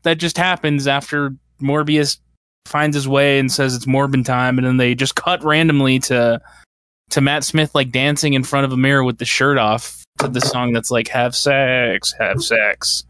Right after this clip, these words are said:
And, and it's that for, like, a solid thirty to forty-five seconds.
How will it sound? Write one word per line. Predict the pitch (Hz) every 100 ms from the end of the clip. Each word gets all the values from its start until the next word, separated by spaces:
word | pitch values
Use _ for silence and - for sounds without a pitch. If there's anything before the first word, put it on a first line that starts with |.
| _ _ _ _ _ _ _ _ _ -
And, | 180
and | 196 190
it's | -
that | 202 214 226
for, | 196
like, | 185 180 - -
a |
solid | - - 190 196 190 160 147 - _ _ _ _
thirty | 196 196 196 185
to |
forty-five | 165 180 175 170 160 147
seconds. | 156 151 139 131 120 -